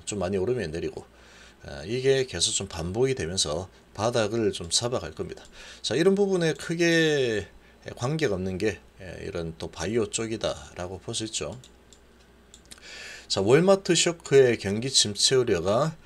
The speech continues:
고개를 또 들었죠. 그래서 월마트가 안 좋으니까, 아, 온라인 쇼핑도 역시나 안 좋겠다.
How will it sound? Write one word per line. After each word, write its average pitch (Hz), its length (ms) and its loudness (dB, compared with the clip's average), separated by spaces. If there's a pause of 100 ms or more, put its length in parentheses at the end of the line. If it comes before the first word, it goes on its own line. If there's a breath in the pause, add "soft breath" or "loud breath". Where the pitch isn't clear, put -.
(180 loud breath)
고개를 120 640 4
또 - 160 -2
들었죠. - 460 -2 (600 loud breath)
그래서 98 160 -4
월마트가 156 580 2
안 85 100 -2
좋으니까, 104 540 -6 (960 loud breath)
아, - 180 -14
온라인 160 500 2
쇼핑도 135 920 0 (640)
역시나 92 640 0 (260 loud breath)
안 82 200 -6
좋겠다. - 540 -6